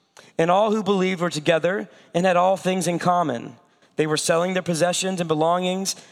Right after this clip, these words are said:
distributing the proceeds to all as any had need. Day by day, attending the temple together, breaking bread in their homes, they received their food with glad and generous hearts, praising God and having favor with all the people.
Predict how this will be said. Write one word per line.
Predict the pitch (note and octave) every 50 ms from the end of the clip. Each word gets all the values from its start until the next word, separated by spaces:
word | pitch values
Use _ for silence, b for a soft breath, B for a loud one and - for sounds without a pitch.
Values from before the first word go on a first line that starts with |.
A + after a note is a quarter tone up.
| B B B
distributing | D#3+ D3+ - - F3+ G3 F#3+ F#3 G3 F#3 F#3 F3+
the | E3+
proceeds | - - F#3 F3+ F#3 F3+ - - D#3 D3+ C#3+ -
to | - F3 -
all | - F3+ F3+ F3 D#3+ C#3+ C#3
as | C#3 - -
any | E3+ E3+ F3 E3
had | D3+ D#3 D3+ D3
need. | D3+ D#3+ D#3+ D3 B2 A#2 - - A#2 _ _ _ _ _ _ _ _ _ _ -
Day | - E3+ F3+ F#3
by | F3 F3+ F3 E3
day, | D#3 D3 D3 C#3 D3 E3
attending | D#3+ - D#3+ E3 D#3+ D3+ D3 D3
the | C#3+ C#3
temple | - D3+ C#3 C3+ C#3 C3
together, | - C3+ C#3 C#3 C#3 D3+ E3+ G3 F#3+ - b b b b b b b b b b
breaking | - D#3+ E3 D#3+ D#3 D#3+ D3+
bread | C3 A#2+ D#3 D#3+ E3
in | E3 D#3+
their | D#3 D#3+ D#3
homes, | D3+ E3+ E3+ D3+ B2+ A#2+ - E3+ E3 E3 - - - _ b b b b b b b
they | - D#3 D#3
received | D3 D3+ D3 - - F3 F3+ F3+ D#3+
their | F3 F3
food | D#3+ - D#3 D3+ C#3 C3+ B2+
with | B2+ B2 -
glad | - C3+ C#3 C#3 C#3 C#3 C#3+ D3
and | D3 D3 C3
generous | C3 C3+ C3 C3 C3 C3 -
hearts, | - D3 D3 C3+ - - - - - - - - _ _ b b b b b b b b b -
praising | F3 F3+ F#3 F3+ D#3+ G3 G3 F#3
God | E3+ D#3 D3 D3 D3+ D#3
and | D#3+ D3+ C#3
having | D3 D3+ C#3+ D3+ D3
favor | - - - F3 F3 E3 C#3 B2+ D3+ B2
with | A#2+ B2+ B2 C#3
all | C3+ C#3 C#3
the | C3+
people. | - - D#3 D3+ - - D#3+ - -